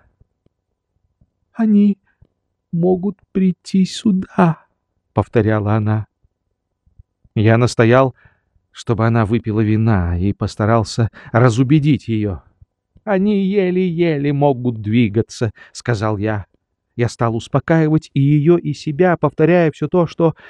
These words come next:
говорил мне Отжилви о невозможности для марсиан приспособиться к земным условиям. Особенно я напирал на затруднения, вызываемые силой тяготения.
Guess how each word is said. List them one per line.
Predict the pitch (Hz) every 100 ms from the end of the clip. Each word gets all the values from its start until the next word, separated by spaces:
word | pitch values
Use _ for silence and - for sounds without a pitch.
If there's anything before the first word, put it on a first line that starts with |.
| 180
говорил | 123 139 170 175
мне | 156 165 -
Отжилви | 180 185 160 117 120 117 101 101 85 - _ -
о | 123
невозможности | 135 131 123 135 147 123 139 - 135
для | 117 120
марсиан | 123 - 131 151 147
приспособиться | - 127 - 120 156 151 147 -
к | 117
земным | 117 139 156 170
условиям. | 180 - 214 110 95 82 - _ _ _ -
Особенно | 117 - - 113 113 131 131
я | 131 123
напирал | 117 - 101 107 131 143 _ _ -
на | 117 104
затруднения, | 113 117 110 101 104 113 120 139 147 - 156
вызываемые | 110 107 110 98 107 113 120 139 151 -
силой | - - 107 107 127
тяготения. | 135 170 185 190 269 240 113 87 76